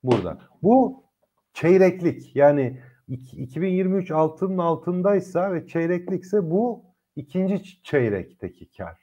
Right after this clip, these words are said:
İkinci üç aylık kar. Bu birinci çeyrek, bu geçen yılın son çeyreği, geçen yılın üçüncü çeyreği, ikinci çeyreği, birinci çeyreği diye böyle gidiyor.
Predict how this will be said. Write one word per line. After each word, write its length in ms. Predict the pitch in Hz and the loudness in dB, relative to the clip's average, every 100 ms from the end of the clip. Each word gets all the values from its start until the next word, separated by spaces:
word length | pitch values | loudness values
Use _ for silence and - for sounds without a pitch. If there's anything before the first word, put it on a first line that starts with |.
| _ 110 | _ -20
İkinci 400 | - 139 143 165 | -10 -8 -6 -6
üç 220 | 117 123 | -2 0
aylık 380 | 98 85 - - | 0 -2 -12 -18
kar. 240 | 80 _ _ _ _ 143 | -18 _ _ _ _ 2
Bu 380 | 226 240 - _ _ _ _ _ - | 4 4 -2 _ _ _ _ _ -6
birinci 440 | 123 160 175 196 - | 0 2 2 0 -2
çeyrek, 600 | 165 135 180 208 - - | 2 4 2 -4 -12 -2
bu 360 | 190 233 208 - | 0 0 -2 -6
geçen 360 | 131 135 190 202 | -4 -2 2 2
yılın 280 | 190 170 147 | 4 2 0
son 320 | - 170 190 | -2 -2 -2
çeyreği, 640 | 185 196 190 185 202 190 - _ _ _ _ _ _ - | -2 0 0 0 -2 -8 -14 _ _ _ _ _ _ -10
geçen 340 | 120 135 190 190 | -6 -4 2 2
yılın 280 | 170 151 143 | 2 0 -4
üçüncü 420 | - 170 170 170 | -6 -4 -4 -4
çeyreği, 480 | 135 113 113 160 190 | 0 2 2 0 -2
ikinci 500 | 156 - 160 156 156 | -8 -4 -4 -4 -6
çeyreği, 680 | 123 107 101 98 104 104 | -4 -4 -4 -6 -10 -6
birinci 420 | 139 147 151 135 | -4 -2 -4 -10
çeyreği 440 | - 107 101 95 107 | -8 -6 -4 -6 0
diye 380 | 156 170 196 _ _ _ - | 2 2 0 _ _ _ -2
böyle 220 | 123 151 | 0 0
gidiyor. 420 | 127 104 90 78 | -2 -4 -6 -6